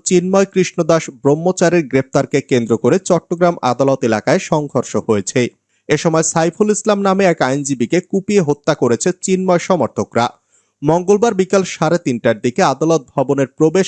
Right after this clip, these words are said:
মুখে রঙ্গম কনভেনশন হলের সামনে এ হত্যাকাণ্ডের ঘটনা ঘটে।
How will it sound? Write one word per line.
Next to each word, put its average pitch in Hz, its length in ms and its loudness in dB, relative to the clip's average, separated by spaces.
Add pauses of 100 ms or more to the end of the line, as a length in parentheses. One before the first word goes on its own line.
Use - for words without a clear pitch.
মুখে 131 300 0 (360)
রঙ্গম 170 500 0
কনভেনশন 156 720 -2
হলের 117 260 -2
সামনে 135 380 -4 (100)
এ 135 80 0
হত্যাকাণ্ডের 127 680 -2
ঘটনা 135 380 -4
ঘটে। 107 300 -2